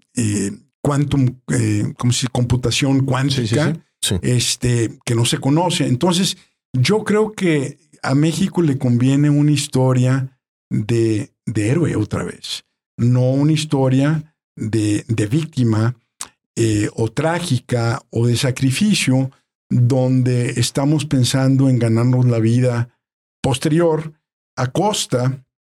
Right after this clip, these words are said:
Speaker 1: de renunciar a esta.
Speaker 3: Claro, y hay esta parte, como dices, de héroe y de, mm, creo que entender que ganar, que no hay nada malo en ganar, que eso
Speaker 2: Sí.
Speaker 3: creo que nos falta mucho. Creo que aquí, al menos la historia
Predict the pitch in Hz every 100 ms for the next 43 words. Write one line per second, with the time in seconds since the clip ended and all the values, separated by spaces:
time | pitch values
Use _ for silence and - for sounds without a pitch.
0 | _ _ - - 110 120 120 117 131 98
1 | 92 - - - _ _ _ _ _ -
2 | 98 107 101 98 98 104 107 104 95 -
3 | - 120 - 104 - 101 107 101 101 101
4 | 101 117 117 110 101 90 85 80 - _
5 | _ _ _ _ _ _ _ _ _ _
6 | _ _ - 113 104 123 120 104 101 -
7 | 113 104 98 95 101 - _ - - 101
8 | 104 117 104 98 110 92 82 87 - _
9 | _ _ _ _ _ - 101 - 117 120
10 | 104 113 98 101 90 95 98 110 - -
11 | 95 - 107 - 107 107 - _ _ _
12 | - 85 95 113 110 - 110 107